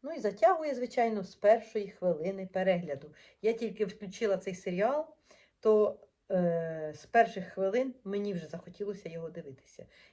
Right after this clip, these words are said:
Інколи включаєш серіал і, ну, от не заходить. А цей серіал прямо з першої хвилини, е, захотілося дивитися, тож, звичайно, він вартий уваги. Серіал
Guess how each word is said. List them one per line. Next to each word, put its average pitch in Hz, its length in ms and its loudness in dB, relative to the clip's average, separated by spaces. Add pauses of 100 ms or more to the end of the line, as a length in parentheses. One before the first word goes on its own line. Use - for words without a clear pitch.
Інколи 214 420 0
включаєш 196 560 -6
серіал 247 440 -2 (120)
і, 202 520 0 (240)
ну, 381 160 -4
от 415 120 -4
не 254 120 -4
заходить. 175 680 -4 (360)
А 196 100 -14
цей 226 240 -4
серіал 262 500 -2
прямо 226 280 -4
з - 120 -18
першої 226 360 -4
хвилини, 170 480 -8 (460)
е, 165 180 -4
захотілося 190 600 -6
дивитися, 240 840 -2
тож, - 580 -4 (160)
звичайно, 190 840 -2 (840)
він 165 160 -6
вартий 160 420 -4
уваги. 143 480 -10 (1080)
Серіал 330 480 4